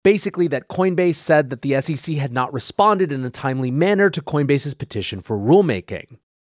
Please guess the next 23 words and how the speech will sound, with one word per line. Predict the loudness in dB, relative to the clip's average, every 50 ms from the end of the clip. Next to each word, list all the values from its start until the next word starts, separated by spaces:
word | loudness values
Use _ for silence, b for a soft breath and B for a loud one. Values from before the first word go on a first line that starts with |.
| _ _
And | _ -4
effectively, | 2 2 2 2 2 -4 -2 0 0
what | 0 0 -2
Coinbase | 0 0 0 2 2 2 2 2
is | -2 -4
trying | -4 -2 -2 0 2 2 2 0
to | -2 -4
ascertain | -2 -2 -2 -2 -2 -6 -6 -2 0 0 2 2 0 -2 -2 -2
is | -2 -2 -2 -2
whether | 0 2 2 2 2 0
the | 2 0 0
S | 0 -2 -2
E | -4
C | -4 -4 -6 -6 -8
plans | -6 -2 0 2 2 2 2 2
on | 0 2
offering | 2 0 0 0 -2 -2 -2 -4
any | -8 -8 -8 -8
guidance | -2 -2 2 2 4 2 2 0 -2 -2
in | -4 -4
the | -6 -2
crypto | -2 -2 0 2 2 2
space. | 2 0 -4 -6 -8 -8 -8 -6 -6 -6 -6